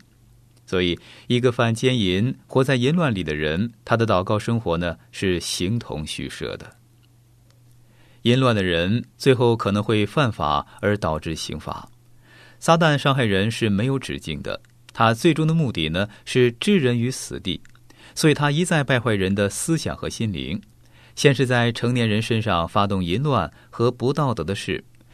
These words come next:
这些已经是邪恶的犯罪的。但是撒旦还不止于此，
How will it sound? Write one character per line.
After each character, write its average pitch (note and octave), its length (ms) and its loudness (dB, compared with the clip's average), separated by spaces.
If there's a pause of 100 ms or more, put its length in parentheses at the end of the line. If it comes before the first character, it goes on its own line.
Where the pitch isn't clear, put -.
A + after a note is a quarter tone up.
(120)
这 C#3+ 140 8
些 C3 180 2
已 G2+ 180 2
经 D#3+ 200 0
是 A2+ 160 0
邪 G#2 260 -2
恶 C#3+ 220 -2
的 D2+ 160 -2
犯 E2+ 180 -8
罪 A#1+ 240 -8
的。 - 140 -14 (540)
但 B2+ 120 2
是 B2+ 120 2
撒 A#2+ 180 2
旦 A2+ 140 2
还 G#2+ 180 0
不 D#3+ 260 0
止 G2 220 -4
于 G#2+ 140 -2
此， - 360 -10